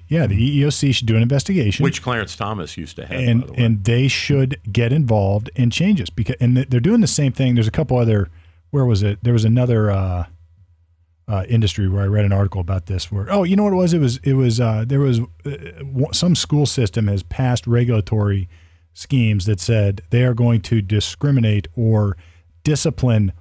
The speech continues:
Speaker 1: white students different than underprivileged
Speaker 2: Right.
Speaker 1: or historically discriminated against students.
Speaker 2: I remember that.
Speaker 1: So if you happen to be of a certain color, you're gonna get away with more than if you're white. It's like,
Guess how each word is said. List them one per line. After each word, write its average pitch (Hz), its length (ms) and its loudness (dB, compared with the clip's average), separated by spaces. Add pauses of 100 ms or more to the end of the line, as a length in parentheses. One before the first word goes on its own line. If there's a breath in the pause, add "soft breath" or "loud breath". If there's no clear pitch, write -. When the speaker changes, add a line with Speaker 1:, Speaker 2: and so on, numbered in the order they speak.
(120)
Speaker 1:
white 123 360 0
students 131 560 0 (220)
different 123 340 0 (180)
than 110 280 2 (640)
underprivileged 117 840 0
Speaker 2:
Right. 92 120 -2
Speaker 1:
or 107 140 4
historically 110 560 0
discriminated 98 680 0
against 90 280 -4
students. 80 260 -6
Speaker 2:
I 80 40 -8
remember 76 340 -12
that. - 320 -20
Speaker 1:
So 123 340 0
if 127 220 0
you 151 140 4
happen 139 260 2
to 120 60 2
be 127 120 2
of 113 80 2
a 107 40 2
certain 113 280 -2
color, 135 300 0
you're 113 120 4
gonna 123 120 2
get 117 160 0
away 113 180 2
with 101 140 2
more 98 400 0 (500 soft breath)
than 104 320 -2
if 104 160 -4
you're 95 140 -2
white. 107 240 -4 (840)
It's 131 120 -2
like, 147 140 0